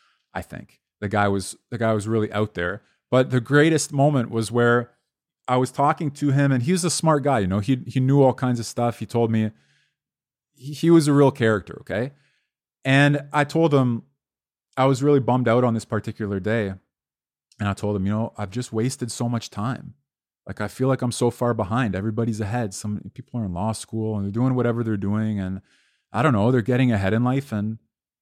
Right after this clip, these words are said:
I just feel like I wasted so much time." And he said, "Don't waste any more time." Now, it's so obvious, okay? It's so obvious. And it's so exactly to the point,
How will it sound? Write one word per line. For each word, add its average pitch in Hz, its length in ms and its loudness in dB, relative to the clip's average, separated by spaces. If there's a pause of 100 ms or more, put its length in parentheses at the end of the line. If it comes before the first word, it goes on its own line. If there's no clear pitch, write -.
(140)
I 117 80 -2
just 123 160 -4
feel 139 180 2
like 139 140 4
I 135 80 4
wasted 127 400 0
so 123 160 -4
much 123 200 -4
time." 131 460 -8 (480)
And 98 100 -8
he 131 80 0
said, 113 440 -4 (880)
"Don't 92 120 -4
waste 95 240 -4
any 120 140 -2
more 127 180 -2
time." 143 440 -8 (500)
Now, 92 240 -12
it's - 140 -12
so 175 280 4
obvious, 147 680 2 (560)
okay? 92 280 -10
It's - 140 -16
so 139 180 2
obvious. 110 520 -2 (1000)
And 113 220 0
it's 113 120 -4
so 160 520 2 (1600)
exactly 139 480 2
to 143 120 -2
the 127 100 -2
point, - 440 -6